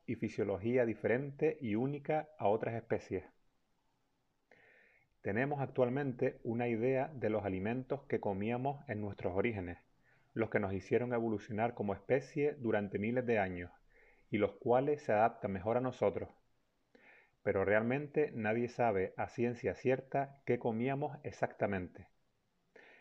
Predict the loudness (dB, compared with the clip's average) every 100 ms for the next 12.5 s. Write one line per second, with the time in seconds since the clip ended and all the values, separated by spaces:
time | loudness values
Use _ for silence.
0 | -20 _ -2 0 0 2 4 2 0 -2
1 | -2 -4 -2 0 0 0 -2 -6 -10 -16
2 | 0 2 4 0 -6 -20 _ _ _ -4
3 | 0 0 -2 0 2 2 2 -2 -2 -2
4 | 0 0 0 -4 -12 _ -4 0 2 2
5 | 0 -2 0 -2 -4 -6 -2 0 0 -2
6 | -2 0 0 4 2 2 -2 -2 -2 -4
7 | -4 -4 -6 -14 _ -10 0 0 0 -6
8 | -12 _ _ _ _ _ _ _ _ _
9 | _ _ _ _ -20 _ _ _ _ _
10 | -6 0 2 2 2 0 0 -2 -2 -2
11 | 0 2 2 2 0 0 -2 0 -2 2
12 | 2 2 -2 -2 -2